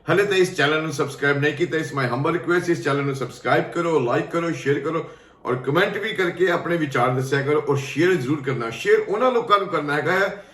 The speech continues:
ਜਿਹੜੇ ਪ੍ਰਭੂ ਯਿਸੂ ਮਸੀਹ ਨੂੰ ਜਾਣਦੇ ਨੇਗੇ, ਠੀਕ ਹੈ ਨਾ? ਕਿਉਂਕਿ ਆਪਾਂ ਪ੍ਰਭੂ ਦਾ ਵਚਨ ਪੂਰੀ ਦੁਨੀਆ ਦੇ ਵਿੱਚ ਲੈ ਕੇ ਜਾਣਾ ਹੈਗਾ ਆ, ਤਾਂ ਇਸ ਕਰਕੇ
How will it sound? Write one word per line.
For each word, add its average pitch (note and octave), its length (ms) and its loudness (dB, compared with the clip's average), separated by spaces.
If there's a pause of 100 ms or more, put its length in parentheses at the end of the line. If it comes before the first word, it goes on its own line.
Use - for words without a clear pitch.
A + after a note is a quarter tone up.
(140)
ਜਿਹੜੇ E3+ 260 2
ਪ੍ਰਭੂ F#3 240 2
ਯਿਸੂ D3+ 420 0
ਮਸੀਹ D3+ 240 -6
ਨੂੰ D3+ 100 -4
ਜਾਣਦੇ G#2 380 -8
ਨੇਗੇ, G2 380 -12 (260)
ਠੀਕ B2 200 -8
ਹੈ D3 60 0
ਨਾ? F3 100 -2
ਕਿਉਂਕਿ E3+ 540 -2
ਆਪਾਂ F3 280 4
ਪ੍ਰਭੂ F3+ 240 0
ਦਾ F#3 100 2
ਵਚਨ D3 360 2
ਪੂਰੀ A#3+ 360 -6
ਦੁਨੀਆ D#3+ 340 0
ਦੇ D3+ 60 -2
ਵਿੱਚ C#3+ 200 -6
ਲੈ A#2 200 -2
ਕੇ A2+ 160 -6
ਜਾਣਾ G2+ 260 -8
ਹੈਗਾ G#2 180 -8
ਆ, G#2+ 80 -4
ਤਾਂ F#2 160 -8
ਇਸ B2 140 -4
ਕਰਕੇ F3 440 -2